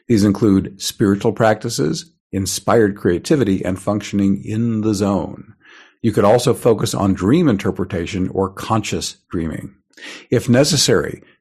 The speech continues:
bring release or adjustment into Pisces' more challenging manifestations. These include substance abuse, excessive escapism,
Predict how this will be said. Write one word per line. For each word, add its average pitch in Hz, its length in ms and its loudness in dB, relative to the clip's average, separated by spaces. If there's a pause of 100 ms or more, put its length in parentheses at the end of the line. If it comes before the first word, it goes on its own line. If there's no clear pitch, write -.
(120)
bring 117 180 4
release 110 320 4
or 104 200 2
adjustment 101 500 0
into 98 220 -6
Pisces' 95 500 -4
more 101 160 0
challenging 95 800 -2
manifestations. - 960 -10 (300)
These 104 160 0
include 98 440 2
substance 131 540 0
abuse, 123 480 0 (220)
excessive 139 580 0
escapism, 139 800 0